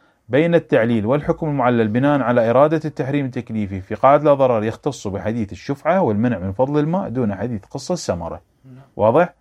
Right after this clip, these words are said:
Speaker 1: فالنقاش كله راح ينصب وين؟ في الحديثين،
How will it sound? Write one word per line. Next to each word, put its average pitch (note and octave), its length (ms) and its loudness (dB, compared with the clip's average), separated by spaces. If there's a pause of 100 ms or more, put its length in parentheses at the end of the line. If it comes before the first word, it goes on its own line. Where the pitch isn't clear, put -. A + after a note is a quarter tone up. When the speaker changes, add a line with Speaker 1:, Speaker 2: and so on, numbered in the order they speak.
(200)
Speaker 1:
فالنقاش A#2+ 540 2
كله F3+ 200 2
راح E3 100 0
ينصب F3 340 -2
وين؟ G3+ 240 -2 (260)
في C#3+ 100 -8
الحديثين، C#3+ 760 -4